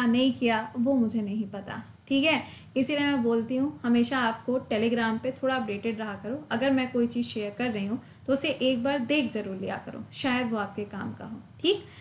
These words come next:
तो आंसर क्या हो जाएगा यहाँ पे, ये है। लेकिन World War Two जो है, वो कब होती है, वो आप मुझे answer करके बताओ। बस मैं आपको यहाँ पे ये बता दूँ कि जो जापान में Hiroshima Nagasaki नाम की जगह थी, जहाँ पे bomb गिराए गए थे यूएसए के द्वारा, वो time period क्या था?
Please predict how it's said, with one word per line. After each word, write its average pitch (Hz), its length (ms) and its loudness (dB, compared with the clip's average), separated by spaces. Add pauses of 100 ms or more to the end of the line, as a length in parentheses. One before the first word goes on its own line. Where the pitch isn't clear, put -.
(160)
तो 247 60 2
आंसर 240 260 4
क्या 269 160 2
हो 262 100 2
जाएगा 247 300 2
यहाँ 262 260 2
पे, 226 80 2
ये 208 180 0
है। - 180 -4 (320)
लेकिन 349 260 4
World 277 280 6
War 330 140 4 (120)
Two 349 180 4
जो 320 140 2
है, 277 180 2
वो 277 160 2
कब 277 280 0
होती 233 220 0
है, 294 100 2
वो 285 100 0
आप 240 220 2
मुझे 240 160 0
answer 226 300 0
करके 226 260 -2
बताओ। 208 340 -2 (180)
बस 277 200 2
मैं 285 100 2
आपको 262 300 0
यहाँ 240 300 2
पे 233 60 0
ये 233 160 4
बता 220 300 -4
दूँ 226 160 0 (420)
कि 330 360 2
जो 294 260 2
जापान 247 600 4
में 208 220 0
Hiroshima 294 460 2
Nagasaki 247 560 0
नाम 240 220 2
की 240 100 -4
जगह 214 280 0
थी, 233 160 -4 (100)
जहाँ 233 260 2
पे 247 120 0
bomb 226 340 2
गिराए 220 320 2
गए 208 200 -2
थे 226 60 0
यूएसए 220 360 0
के 233 120 0
द्वारा, 208 320 -2 (340)
वो 294 100 4
time 240 280 4
period 233 300 0
क्या 214 160 -2
था? 254 180 -2